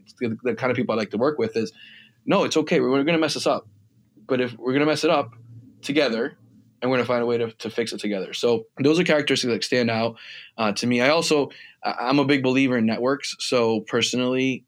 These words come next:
I think that when I see founders that understand that it's, they don't need to know everybody,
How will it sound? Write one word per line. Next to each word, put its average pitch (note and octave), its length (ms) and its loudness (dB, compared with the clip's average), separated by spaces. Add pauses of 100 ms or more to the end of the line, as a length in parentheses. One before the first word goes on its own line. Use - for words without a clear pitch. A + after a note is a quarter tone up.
I A#2 340 0
think A#2 340 -4
that A2 320 -2 (320)
when A2 200 0
I G#2+ 120 -2
see A#2 180 -2
founders A2+ 800 -2
that G#2 260 -4
understand G#2+ 680 -2
that F#2+ 100 -2
it's, - 180 -8 (240)
they A2+ 140 -4
don't B2+ 140 -2
need A#2 180 -2
to A#2 120 -6
know G2 180 -2
everybody, D3+ 540 0